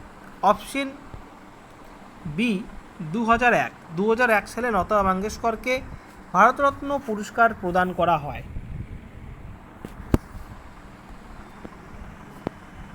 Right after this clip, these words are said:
অঙ্গনি পরীক্ষায় কিন্তু জনস্বাস্থ্য, পুষ্টি, নারী সংক্রান্ত বিষয় বা নারীর সামাজিক অবস্থান, এই সমস্ত বিষয় থেকে প্রশ্ন এসে থাকে।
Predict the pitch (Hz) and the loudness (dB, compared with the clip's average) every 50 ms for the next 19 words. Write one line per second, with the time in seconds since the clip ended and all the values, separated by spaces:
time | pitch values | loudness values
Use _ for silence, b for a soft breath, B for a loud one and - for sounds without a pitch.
0 | - - - - - - - - - 165 208 226 254 269 277 294 294 285 262 240 | -14 -14 -14 -14 -14 -18 -8 0 2 2 4 4 6 4 4 4 4 2 4 4
1 | 233 262 240 - - 247 247 247 - 233 226 214 - - 247 247 196 185 185 196 | 4 2 0 2 4 4 4 4 2 -4 -4 -4 -4 -4 -4 -2 0 0 0 0
2 | 240 254 - 254 247 233 - - 254 240 - - 220 214 202 - - 233 226 226 | 0 0 0 0 0 -2 -2 -6 -6 -6 -4 -4 -6 -6 -6 -6 -6 -4 -2 2
3 | 196 175 185 202 202 - 214 208 202 208 214 208 208 202 214 185 185 185 - - | 2 2 2 2 0 0 -2 -2 -2 -2 -2 -2 -2 -2 -4 -2 -2 -4 -2 2
4 | 202 196 196 196 202 B B B B B B B - 175 208 247 254 240 226 240 | 4 4 4 4 2 B B B B B B B 2 4 4 6 6 4 4 2
5 | 226 - - 208 202 202 196 208 202 196 180 180 190 185 - - 226 220 208 196 | 0 -2 0 0 2 2 0 0 0 0 0 0 0 -2 -2 0 0 0 0 -2
6 | - 196 190 196 190 190 202 180 170 175 - 190 180 190 185 196 190 185 180 170 | -2 -2 -2 -2 -2 -2 -4 -4 -4 -4 -4 -6 -6 -6 -6 -6 -6 -4 -6 -8
7 | 170 202 208 202 196 214 202 220 214 208 226 226 | -6 -4 -4 -4 -4 -2 -2 -2 -2 0 -2 -4